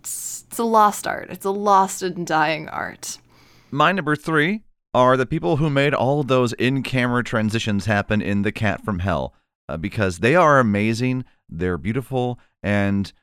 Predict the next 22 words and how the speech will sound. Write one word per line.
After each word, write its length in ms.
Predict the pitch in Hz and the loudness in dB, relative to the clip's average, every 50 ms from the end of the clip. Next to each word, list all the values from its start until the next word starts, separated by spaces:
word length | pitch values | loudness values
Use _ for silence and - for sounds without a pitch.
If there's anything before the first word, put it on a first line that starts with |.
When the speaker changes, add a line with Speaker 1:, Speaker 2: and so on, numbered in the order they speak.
| _ _ - | _ _ -14
Speaker 2:
these 300 | - 90 104 113 123 117 - | -8 -4 -2 -2 -2 -2 -2
kinds 540 | - 135 127 123 123 120 120 120 123 120 - | -2 0 0 2 2 0 0 -2 -2 -4 -4
of, 320 | - 95 95 92 87 - | -4 -2 -2 -2 -2 -2
of 160 | 90 95 - | -4 -4 -4
scrim-based 1080 | - - - - - - 135 135 139 143 147 143 127 110 127 120 120 131 123 - - - - | -6 -10 -10 -8 -2 0 2 2 2 2 -2 -4 -2 0 0 0 0 0 -4 -8 -12 -10 -10
effects, 600 | 101 - - - 117 127 - - - - - - _ _ - | -10 -8 -2 0 0 0 0 -4 -12 -12 -12 -14 _ _ -2
they 120 | 113 123 | 0 0
need 80 | 135 147 | 0 0
to 60 | 135 | -2
be 180 | 147 147 139 131 | -2 -2 -2 -2
seen 440 | - - 139 135 131 135 135 127 - _ _ _ - | -4 -4 -2 -2 0 0 -2 -4 -6 _ _ _ -6
in 280 | - 104 107 104 101 | -4 -2 0 0 0
more 300 | 113 127 139 151 160 160 | 2 4 4 6 6 4
movies. 600 | 156 151 147 151 139 135 139 139 139 127 - - - _ _ - | 4 4 2 2 4 4 2 2 0 -2 -4 -8 -12 _ _ -12
So, 480 | - - 117 117 113 113 110 110 - _ _ - | -4 0 2 4 4 4 4 2 -2 _ _ -6
movie 240 | - 127 160 170 170 | 0 0 4 4 4
people, 320 | - 151 147 135 123 95 80 | 4 2 2 2 2 0 0
just 200 | 95 117 - - _ _ _ _ _ _ - | -2 -6 -8 -10 _ _ _ _ _ _ -6
make 320 | - 123 139 151 151 _ _ _ _ | 0 2 2 2 2 _ _ _ _
more 320 | - 117 135 139 143 139 135 | -2 2 4 6 6 6 6
of 80 | 127 | 4
these. 460 | 117 127 117 98 76 - - - - | 2 2 0 0 0 -4 -8 -16 -18